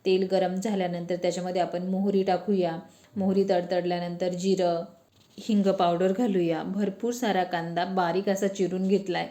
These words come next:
या पद्धतीने चिरून घ्या. तुमचे जितपत पोहे त्या अंदाजानुसार तुम्ही कांदा घेऊ शकता.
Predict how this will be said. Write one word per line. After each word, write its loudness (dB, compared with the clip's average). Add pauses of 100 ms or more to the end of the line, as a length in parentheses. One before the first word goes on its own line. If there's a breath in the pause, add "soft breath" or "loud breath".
(320 loud breath)
या 0
पद्धतीने 0
चिरून 2
घ्या. 0 (120)
तुमचे 0
जितपत 0 (160)
पोहे 4 (100)
त्या 0
अंदाजानुसार -2
तुम्ही -6
कांदा -2
घेऊ 4
शकता. -2